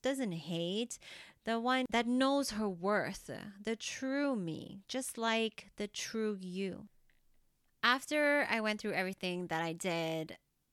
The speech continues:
and the most beautiful way that I found myself again I had a very, very strong urge, and I still have this very, very strong urge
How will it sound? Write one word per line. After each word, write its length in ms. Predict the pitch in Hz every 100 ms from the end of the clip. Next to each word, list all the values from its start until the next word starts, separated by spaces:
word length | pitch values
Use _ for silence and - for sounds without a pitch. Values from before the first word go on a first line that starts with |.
| -
and 540 | 185 202 196 196 185 - _ _ -
the 260 | 214 370
most 360 | 240 226 220 196
beautiful 440 | 220 220 - 220
way 320 | 196 190 190
that 600 | 185 180 170 170 170 165 - _ -
I 160 | 170 180
found 520 | - - 202 208 202
myself 460 | 170 170 170 165
again 560 | 170 165 160 151 147 180 - - - - -
I 80 | 196
had 240 | 208 202
a 60 | 190
very, 400 | 190 202 208 208
very 400 | 190 175 170 175
strong 500 | - - 185 165 165
urge, 420 | 165 160 151 156 -
and 140 | 180
I 180 | 202 202
still 500 | - - - 196 185
have 380 | - 175 165 185
this 200 | 175 -
very, 200 | 160 160
very 240 | 165 165
strong 380 | - 160 160 165
urge 460 | 165 165 170 -